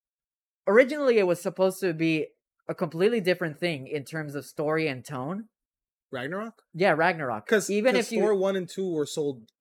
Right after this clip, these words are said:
Speaker 2: gritty and dark.
Speaker 1: Yeah. If you see the, the original, like, um, title,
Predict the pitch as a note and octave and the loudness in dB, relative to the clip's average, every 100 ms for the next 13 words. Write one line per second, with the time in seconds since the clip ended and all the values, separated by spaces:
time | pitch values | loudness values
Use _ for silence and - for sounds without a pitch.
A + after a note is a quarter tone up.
0 | - D3+ D#3+ C#3 A2+ A2 B2+ A#2+ - - | -10 -6 -4 -4 -8 -8 -6 -8 -10 -4
1 | F#3+ C#4+ A2+ - _ _ _ _ G3 F#3+ | 2 4 2 -4 _ _ _ _ 0 0
2 | G3+ - C4 C4 A3 D#3+ D#3+ D3 D#3 F3 | -2 -4 0 2 2 2 0 0 -2 -2
3 | E3+ D#3 C3 A#2 _ _ _ _ _ _ | -2 0 -2 -4 _ _ _ _ _ _
4 | _ - D3 C#3 C3 A#2+ A2+ A2 A2 _ | _ -6 -4 -2 -4 -6 -10 -14 -20 _
5 | _ _ _ _ _ _ _ _ _ _ | _ _ _ _ _ _ _ _ _ _
6 | _ _ _ _ _ _ _ _ _ _ | _ _ _ _ _ _ _ _ _ _
7 | _ _ _ _ - - D3+ E3 G#3 A3+ | _ _ _ _ -12 -2 2 4 4 2
8 | A#3 | 0